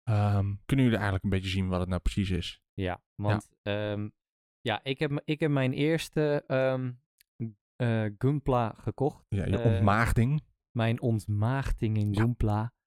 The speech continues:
Speaker 2: Ehm, en ik ben, ik ben ook hooked. Ik ben ook hooked. Ik heb als eerst een, eh, Real Grade gekocht. Ehm, en ik wil nu eigenlijk niks anders meer, omdat de detail in deze Real Grade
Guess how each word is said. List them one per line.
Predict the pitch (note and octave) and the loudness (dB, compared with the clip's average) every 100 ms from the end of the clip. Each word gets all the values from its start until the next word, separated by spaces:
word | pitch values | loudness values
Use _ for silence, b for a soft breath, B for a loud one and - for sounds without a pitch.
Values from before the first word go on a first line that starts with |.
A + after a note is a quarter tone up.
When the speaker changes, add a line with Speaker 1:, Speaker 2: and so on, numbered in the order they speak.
| _ _ | _ _
Speaker 2:
Ehm, | - G#2+ G#2+ G#2+ G#2+ | -2 2 2 2 -2
en | - A#2 | -2 0
ik | B2 - - - | 0 -2 -16 -2
ben, | A#2 C3 | 2 2
ik | D3+ - B2+ | 0 -4 0
ben | C3 B2+ | 2 4
ook | C3 | 4
hooked. | A#2+ C#3+ - - _ - | 4 2 0 -12 _ -6
Ik | C3 | -2
ben | C3 | 2
ook | B2+ - | 0 0
hooked. | A2+ - - | -2 -2 -6
Ik | A#2+ | -2
heb | C#3+ - - | -2 -4 -8
als | - B2 - | -2 -2 -2
eerst | C#3 C#3+ C#3 - | -2 0 -2 -6
een, | - A#2 A#2+ | -4 -4 0
eh, | G#2+ G2+ G2 | 0 2 2
Real | B2+ E3 D3+ | 4 4 2
Grade | C#3+ C#3+ D3 | 2 2 0
gekocht. | - C3 - D#3+ - - _ _ | -2 -4 -2 -4 -4 -14 _ _
Ehm, | - G#2+ G#2+ A2 G#2+ G#2 A2 | -4 0 0 0 -2 -4 -6
en | A2 A#2 | -4 -2
ik | A#2 | -2
wil | A#2 B2 | 0 0
nu | B2 | 2
eigenlijk | B2 C#3 C3 B2+ | 0 0 -2 -2
niks | A#2+ - | -2 -2
anders | D3+ D3 - | -4 -4 -2
meer, | A2+ G#2+ F#2 | 0 0 0
omdat | - A2+ B2+ | -2 -2 -2
de | C3 | -2
detail | A#2 B2 - C3 C3 | -2 -2 0 -2 -2
in | A#2+ | -2
deze | A#2+ B2 - A2 | 0 0 0 0
Real | C3 C#3 | 0 0
Grade | B2+ A#2+ | 0 -2